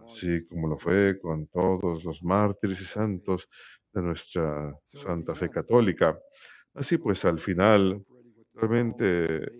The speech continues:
estamos incorporando lo que el salmista David cantó.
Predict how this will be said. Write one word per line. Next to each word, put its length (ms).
estamos 800
incorporando 600
lo 120
que 80
el 60
salmista 880
David 380
cantó. 520